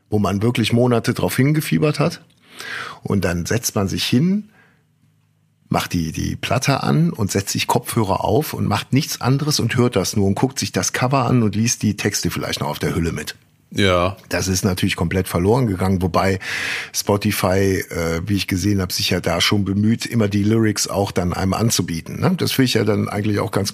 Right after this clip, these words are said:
Speaker 1: cool, weil man auch von ganz, ganz vielen Liedern, die man sonst eigentlich denkt, die aus dem F F zu können, auf einmal merkt, „Ach so, ja, das haben die
Speaker 2: Mhm,
Speaker 1: gesungen,
Speaker 2: ja.
Speaker 1: verstehe.“ Ja, also, also ist, ja,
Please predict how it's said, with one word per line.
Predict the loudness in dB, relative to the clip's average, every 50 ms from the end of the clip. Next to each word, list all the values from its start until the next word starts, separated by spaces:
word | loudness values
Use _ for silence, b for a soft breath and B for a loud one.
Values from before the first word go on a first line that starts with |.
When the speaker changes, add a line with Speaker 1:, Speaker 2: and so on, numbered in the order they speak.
| -2 0
Speaker 1:
cool, | 0 2 2
weil | 0 0
man | 0 0 -2 -4
auch | -6 -6 -4
von | -2 -2 -2
ganz, | 0 -2 -2 -2 -2
ganz | -2 -2 -2 -2
vielen | -2 0 0 2
Liedern, | 2 2 2 2 2 2 0 0
die | -2 -2
man | -2 -2 0
sonst | 0 0 0 0 0 -2 -4 -4 -2 -2
eigentlich | 0 0 2 2 0 0
denkt, | 0 0 0 0 0 -2
die | -2 0
aus | 0 2
dem | 2 2
F | 2 0 -2
F | -4 -4 -4
zu | -2 0 0
können, | 0 0 0 0 0
auf | 0 0
einmal | 0 0 2 2
merkt, | 0 0 -2 -2 -4 -4
„Ach | -4 -4 -4 -4
so, | -4 -4 -2 0 0 -2 -2 -4 -6 -10 -12
ja, | -8 -6 -6 -4 -6 -4
das | 0 2 2 2 4
haben | 2 2
die | 2
Speaker 2:
Mhm, | 2
Speaker 1:
gesungen, | 2 2 2 2 0 2
Speaker 2:
ja. | 0
Speaker 1:
verstehe.“ | 0 0 -2 -2 -2 -2 -2 -2 -4
Ja, | -4 -4 -2 -2 -2 -4 -6
also, | -6 -4 -4 -4 -4 B B B B B B B B B B B B B
also | 0 2 2 2
ist, | 2 2 0 0 -2 -4 -6 -8 -12 -14 -16 -20 -20 -20 -20 -20 -20 -20 _ _ _ _ _ _ _ _ _ _ _ _ _ _ _ -14
ja, | -8 -4 -2 0 0 0 0 0 0 0 0 0